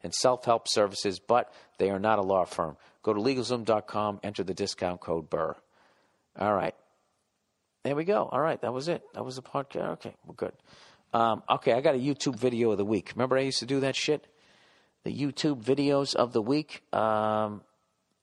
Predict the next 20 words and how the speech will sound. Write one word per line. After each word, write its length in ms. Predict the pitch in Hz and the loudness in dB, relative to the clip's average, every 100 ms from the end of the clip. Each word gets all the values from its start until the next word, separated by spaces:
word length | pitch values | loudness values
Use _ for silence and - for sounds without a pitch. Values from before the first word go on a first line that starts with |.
| _ _ _ - | _ _ _ -6
this 180 | 139 | -4
is 100 | 143 | -2
the 80 | 131 | -2
one 160 | 117 113 | 0 0
I 100 | 92 | 0
got. 180 | 95 98 | -2 -2
You 100 | 107 | 0
guys 220 | 131 127 | 0 2
gotta 200 | 120 113 | 0 0
look 220 | 113 107 | -2 -2
at 80 | 98 | -4
this 240 | 101 - | -6 -6
one. 160 | 98 95 | -6 -4
Six-year-old 800 | - 135 - 123 120 110 95 87 | -2 -2 -2 -2 0 0 -2 -2
boxer. 460 | 92 90 - 82 - _ _ _ _ _ _ _ _ _ _ - | -2 -2 -4 -6 -8 _ _ _ _ _ _ _ _ _ _ -8
This 160 | 120 | -8
kid 220 | - 156 113 | -2 0 0
is 140 | - - | -2 -2
fucking 300 | 131 135 - | -2 -2 -6
incredible. 600 | 98 - 113 107 87 - | -10 -2 0 0 -4 -10